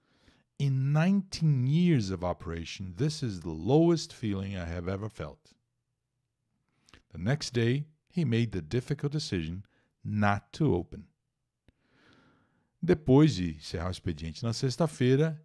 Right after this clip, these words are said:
ele, Lawrence, né, o dono da sorveteria lá, expressou a sua tristeza, o seu desencanto, a sua frustração, a sua consternação no Facebook.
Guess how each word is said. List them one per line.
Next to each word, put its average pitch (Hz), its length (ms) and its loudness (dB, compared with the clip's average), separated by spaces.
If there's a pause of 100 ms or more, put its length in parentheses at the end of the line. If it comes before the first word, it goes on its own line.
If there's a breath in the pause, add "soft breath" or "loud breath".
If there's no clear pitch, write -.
(140)
ele, 180 600 2
Lawrence, 101 460 -2
né, 98 80 -2
o 87 60 0
dono 82 280 -2
da 78 120 -6
sorveteria 113 580 -2
lá, 113 260 0 (300 soft breath)
expressou 175 760 2 (560 soft breath)
a - 120 -4
sua 175 260 0
tristeza, 127 720 2
o 80 40 -6
seu - 180 -4
desencanto, 98 880 -2
a - 20 -14
sua - 200 -10
frustração, 110 1040 -2
a 80 40 -4
sua 92 280 -4
consternação 113 1500 -2
no 90 120 -4
Facebook. - 600 -10